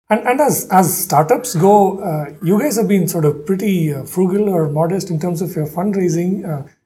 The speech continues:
is that, was that sort of a conscious philosophical choice, or was that how things worked out?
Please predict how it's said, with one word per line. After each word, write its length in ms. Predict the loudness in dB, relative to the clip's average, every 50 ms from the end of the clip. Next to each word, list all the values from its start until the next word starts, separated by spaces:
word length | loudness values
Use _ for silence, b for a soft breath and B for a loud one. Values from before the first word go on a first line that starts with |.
| _ -6
is 140 | -4 0
that, 240 | 2 0 0 0 0
was 140 | -2 0 0
that 140 | 0 -2 0
sort 180 | -2 0 0
of 120 | -2 -2 0
a 240 | -2 -2 -2 -4 B B B B -10
conscious 720 | -4 -2 -2 -2 -2 0 0 0 0 0 -2 -6 -10 -12 -16 _ _ _ _
philosophical 720 | -4 0 0 0 0 2 0 0 0 0 -2 0 0 -2 -2
choice, 460 | 0 2 2 2 2 2 0 0 0
or 100 | 0 2
was 200 | 2 2 2 2
that 160 | 2 2 2
how 180 | 2 2 2 2
things 260 | 0 -2 0 0 0
worked 240 | 0 0 0 0 -4
out? 240 | -6 -8 -10 -14